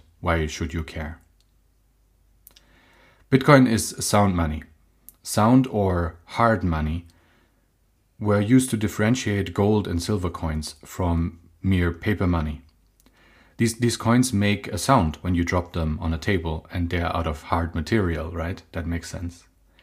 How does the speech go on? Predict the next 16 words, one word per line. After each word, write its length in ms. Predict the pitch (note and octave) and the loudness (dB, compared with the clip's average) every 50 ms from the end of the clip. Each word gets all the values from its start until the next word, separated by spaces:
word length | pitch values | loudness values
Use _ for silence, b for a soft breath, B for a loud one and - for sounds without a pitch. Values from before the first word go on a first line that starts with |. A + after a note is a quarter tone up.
| b b b b b b b b b b b b b b b b b _ _ _ _ _ _ - | b b b b b b b b b b b b b b b b b _ _ _ _ _ _ -2
Bitcoin 560 | A#2 C3 C3 C3 - B2+ B2 A#2+ A#2 A2 G2+ G#2 | 2 2 2 4 4 4 4 6 4 2 2 2
does 200 | G#2+ G#2+ F2+ G2 | 0 2 2 4
not 240 | G2+ G2+ F#2+ F#2 | 4 4 4 4
make 200 | F#2+ G2 G2+ F#2+ | 2 2 2 2
a 60 | - G2 | 0 -2
sound 360 | - - G2+ G#2 A#2 B2 A#2 | 0 0 0 2 0 0 0
when 160 | A2+ G2+ G#2 | 0 0 0
you 80 | F#2+ F#2 | -2 0
drop 280 | - G2 F#2 - - | 0 -2 -2 -2 -2
it 80 | F#2+ F#2 | -2 0
on 80 | F#2 | 0
the 100 | F2 F2 | 0 -2
table, 500 | E2 - F#2 F2+ F2 F#2+ G2 G2+ - - _ B B B B B B B B | 0 0 0 0 0 -2 -4 -6 -8 -12 _ B B B B B B B B
but 340 | G#2 G#2 G2+ - - A#2 G2 | 0 0 0 0 -6 -4 -4
Bitcoin 420 | A#2+ - - - B2 A#2 A2+ A2+ | -4 -4 0 2 4 4 4 4
strives 600 | A2+ - - A2+ G#2 G#2+ G#2+ G#2 - - - - | 2 2 2 2 4 4 2 -2 -4 -10 -12 -12